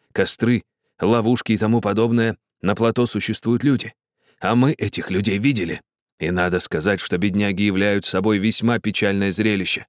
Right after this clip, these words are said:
Жалкий, запуганный народец. Да, это и неудивительно.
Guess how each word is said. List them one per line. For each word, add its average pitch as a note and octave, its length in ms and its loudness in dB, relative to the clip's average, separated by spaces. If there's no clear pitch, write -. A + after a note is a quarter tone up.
Жалкий, A#2 560 2
запуганный A#2+ 580 2
народец. A2 560 0
Да, A2+ 440 0
это A#2+ 220 2
и B2 80 4
неудивительно. A#2+ 720 0